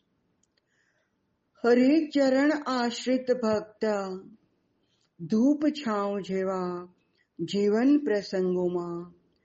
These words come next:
પ્રભુની અનંત કારુણ્ય વર્ષા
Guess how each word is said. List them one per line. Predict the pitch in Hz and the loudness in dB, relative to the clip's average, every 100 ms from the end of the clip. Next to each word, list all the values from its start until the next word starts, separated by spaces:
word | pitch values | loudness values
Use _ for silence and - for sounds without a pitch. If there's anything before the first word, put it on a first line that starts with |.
| _ _ _ | _ _ _
પ્રભુની | 190 180 175 196 190 185 180 175 175 _ - | -2 -2 0 -2 2 2 2 -2 -8 _ -8
અનંત | 202 226 285 285 262 247 240 | -2 0 2 2 2 0 -2
કારુણ્ય | 202 - 190 185 180 180 175 175 | -4 -4 -8 -6 -2 0 2 0
વર્ષા | 170 170 165 160 - 170 160 151 | 0 0 -2 -4 -8 -6 -6 -10